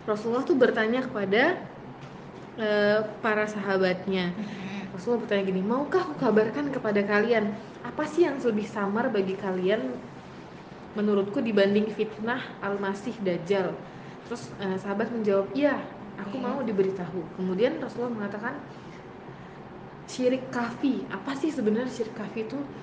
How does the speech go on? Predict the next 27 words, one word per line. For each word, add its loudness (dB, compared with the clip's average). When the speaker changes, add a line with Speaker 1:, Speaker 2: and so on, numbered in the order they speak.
Speaker 1:
Syirik -4
kafi 2
adalah 6
di 0
mana 0
seseorang -4
yang -4
ketika -2
dia 4
sholat, 4
lalu 2
ia 6
perbagus 2
sholatnya -2
agar 0
ia 4
dilihat 2
oleh, 0
oleh, 4
oleh 4
orang 2
lain. 6
Jadi, 2
kalau 2
misalnya 0
sholatnya -2
diniatkan -2